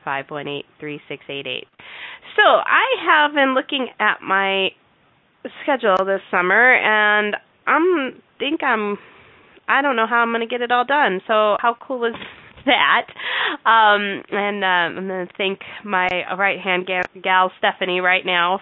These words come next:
for helping me out with all of this. And we're gonna do an intro talk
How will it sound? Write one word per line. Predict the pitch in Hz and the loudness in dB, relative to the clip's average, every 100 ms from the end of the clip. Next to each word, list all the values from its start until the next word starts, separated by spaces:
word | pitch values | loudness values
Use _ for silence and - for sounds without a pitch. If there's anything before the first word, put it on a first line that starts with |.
| - | 0
for | 190 175 170 | 2 2 2
helping | 190 196 | -2 -2
me | 180 | -4
out | 175 202 | 0 0
with | 180 170 | 0 -2
all | 156 156 | -4 -4
of | 151 | -4
this. | 156 202 - | -4 -4 -6
And | 180 - - - - - | -8 -8 -12 -12 -12 -8
we're | 233 240 | 2 4
gonna | 247 247 | 6 4
do | 247 240 226 | 4 4 4
an | 226 | 4
intro | 262 - 247 220 - | 2 2 0 0 2
talk | 190 202 - | 4 4 0